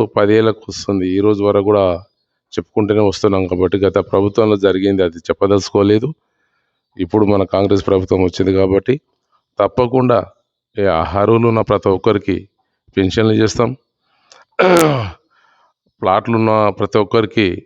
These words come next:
ఇళ్ళ ప్లాట్లు ఉన్న, ఇళ్ళ స్థలాలు ఉన్న ప్రతి ఒక్కరు కూడా మేము, ఆ, ప్రభుత్వం ఏదైతే ఇప్పుడు, <clears throat> ఆ, డబ్బులు కూడా ఇస్తామని చెప్తుందో అది కూడా ఇప్పించేస్తాం. <clears throat> ఎన్నమన్నా కూడా ఇది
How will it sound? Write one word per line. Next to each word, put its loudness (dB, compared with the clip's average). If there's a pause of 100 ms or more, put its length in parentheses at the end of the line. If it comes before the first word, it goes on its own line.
(1080)
ఇళ్ళ 2
ప్లాట్లు -2
ఉన్న, 0
ఇళ్ళ 0
స్థలాలు -2
ఉన్న 0
ప్రతి -2
ఒక్కరు -2
కూడా 0
మేము, 0 (920)
ఆ, -2 (640)
ప్రభుత్వం 0 (120)
ఏదైతే 2
ఇప్పుడు, -2 (800)
<clears throat> 2 (520)
ఆ, -2 (420)
డబ్బులు 0
కూడా 2
ఇస్తామని 0
చెప్తుందో 0
అది 2
కూడా 2
ఇప్పించేస్తాం. -4 (1000)
<clears throat> 2
ఎన్నమన్నా 2
కూడా 2
ఇది 0